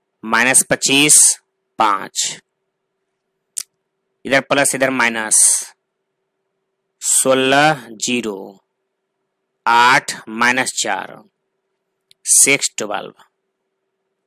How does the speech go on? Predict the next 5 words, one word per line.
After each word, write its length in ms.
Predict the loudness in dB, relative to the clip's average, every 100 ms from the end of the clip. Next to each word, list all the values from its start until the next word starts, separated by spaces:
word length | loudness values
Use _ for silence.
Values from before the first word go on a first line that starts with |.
| _ _ _ _ _ _ _ _ _ _ _ _ _ _ _ _ _ -20 _ _
घटाते 400 | -8 -4 -4 0
हैं, 240 | -2 -2 -4
दस 340 | 0 2 2 0
माइनस 400 | 0 0 0 0
सोलह 400 | 0 0 -2